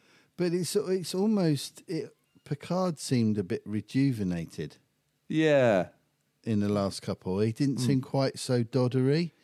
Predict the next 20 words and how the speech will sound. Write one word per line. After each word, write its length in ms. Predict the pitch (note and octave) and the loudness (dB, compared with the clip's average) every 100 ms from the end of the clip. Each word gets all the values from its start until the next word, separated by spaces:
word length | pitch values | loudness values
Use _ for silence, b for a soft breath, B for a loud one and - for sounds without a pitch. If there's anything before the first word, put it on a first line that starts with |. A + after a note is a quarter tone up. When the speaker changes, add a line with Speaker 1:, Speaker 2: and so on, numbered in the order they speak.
| _ | _
Speaker 2:
Yeah. 300 | A#2 A2+ G#2+ | 4 6 6
Speaker 1:
It's 100 | - | 4
almost 420 | D3+ C#3 C#3 - | 2 4 2 0
like 400 | C3+ B2+ A#2 G#2+ _ _ _ _ _ _ _ _ _ _ _ _ _ _ _ _ _ _ _ _ _ | 2 2 2 -2 _ _ _ _ _ _ _ _ _ _ _ _ _ _ _ _ _ _ _ _ _
having 460 | - C#3+ B2 B2 A2 | -6 -2 0 2 0
the 80 | G#2+ | 0
gang 340 | B2+ A#2+ A2+ | 2 2 2
back 200 | G2 - | 0 -4
together 380 | - G2+ G2+ F#2 | -6 -2 -2 -2
is 140 | F#2 | -6
kind 240 | - A2 G2+ | -2 0 0
of 260 | G2 - | -2 -4
giving 280 | A#2+ G#2+ G#2+ | -4 0 2
him 160 | G#2+ G2+ | 2 0
a 60 | |
bit 180 | G2 F#2 | -2 -4
of 80 | F#2 | -6
a 40 | |
kick. 540 | - - C3 C3 - - | -8 -2 -2 -2 -8 -8
Speaker 2:
Yeah. 380 | B2+ B2+ B2+ G#2+ | 0 4 4 2